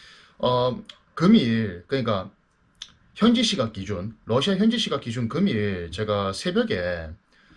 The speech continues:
어, 비디오를 제가 하나 올린 게 하나 있어요. 한국, 한국이랑 러시아랑 이제 에어소프트를 비교해 가면서 제가 얘기를 했는데, 저도 얘기를 하다가 좀 이렇게 저도 좀,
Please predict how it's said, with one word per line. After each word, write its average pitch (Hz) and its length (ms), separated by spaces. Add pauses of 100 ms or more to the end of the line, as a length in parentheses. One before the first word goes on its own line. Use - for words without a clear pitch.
(300)
어, - 240
비디오를 147 320
제가 104 180
하나 104 100
올린 110 420
게 95 100
하나 90 160
있어요. 80 580
한국, 202 440 (160)
한국이랑 160 680
러시아랑 117 380
이제 101 220
에어소프트를 127 560
비교해 123 260
가면서 107 360
제가 104 220
얘기를 131 260
했는데, 98 480
저도 151 280
얘기를 147 260
하다가 87 640 (840)
좀 117 180
이렇게 120 280
저도 110 220
좀, 104 160